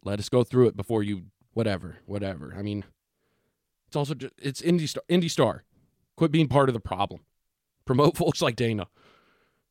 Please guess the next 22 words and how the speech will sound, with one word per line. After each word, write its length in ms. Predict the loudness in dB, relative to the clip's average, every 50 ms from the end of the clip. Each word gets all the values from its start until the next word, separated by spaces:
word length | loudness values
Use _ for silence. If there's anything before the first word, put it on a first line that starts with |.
| _ _ _ _ _ -6
Oh, 180 | -2 -2 0 0
I 120 | -2 -4 -4 -2
don't, 200 | -2 -2 -2 -2
I 40 | -4
don't, 320 | -2 0 2 2 2 0 -4 -10 -14 -14 -14 -16 -18 -20 -20 -20 -20 -20 -20 _ _ _ _ _ _ _ _ _ -20
I 40 | -8 -4
don't 220 | 0 2 2 2 4
think 160 | 2 2 2
enough 220 | 2 0 0 -2
people 240 | -4 -6 -8 -6 -6
know. 220 | -8 -8 -10 -12 -14 _ _ _ _ _ _ -6
Like, 240 | -4 -4 -4 -4 -6 -10 -14 -14 -16 -18 _ -20 _ _ _ _ _
s-, 140 | -20 -20 -18 -20 -20 _ _ _ _ -6
the 140 | -2 0
Indy 200 | 2 2 2 2
Sp-, 300 | 0 -4 -6 -10 -12 -12
Star, 380 | -6 0 2 2 4 2 0 -4 -6
the 180 | -6 0 2
Indy 300 | 4 4 4 4 0 -2
Star 340 | -2 -2 0 2 2 2 2
sports 520 | 0 -2 -2 0 0 0 0 -4 -8 -14 -10
columnist, 600 | -6 -2 -2 -2 -2 -4 -6 -10 -10 -12 -16